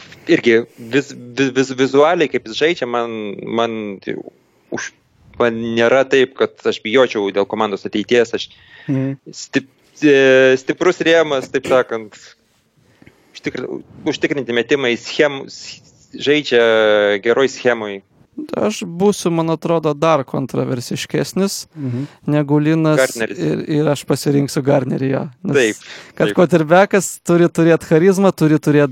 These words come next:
Speaker 3: žvaigždės tą tokį statusą komandoj. Jis komandoj, kiek girdėjau, jis yra labai gerbiamas ir tai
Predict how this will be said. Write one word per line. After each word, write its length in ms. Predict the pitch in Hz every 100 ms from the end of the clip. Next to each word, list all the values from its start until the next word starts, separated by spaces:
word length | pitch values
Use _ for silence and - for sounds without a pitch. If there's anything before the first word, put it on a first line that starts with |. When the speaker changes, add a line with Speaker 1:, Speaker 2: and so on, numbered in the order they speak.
| 127 _
Speaker 3:
žvaigždės 540 | - 135 139 127 156 135
tą 120 | 139
tokį 260 | 139 135 135
statusą 520 | - 156 185 170 160
komandoj. 640 | - 139 147 185 190 175 147
Jis 300 | 151 156 202
komandoj, 640 | - 143 143 143 131 135 - _ - - - - - -
kiek 260 | - 143 - -
girdėjau, 560 | 156 151 139 143 151 135
jis 200 | 139 -
yra 180 | 143 131
labai 300 | 127 127 143
gerbiamas 760 | 156 175 180 185 202 - - -
ir 320 | - 139 135 135 - - - -
tai 300 | 151 160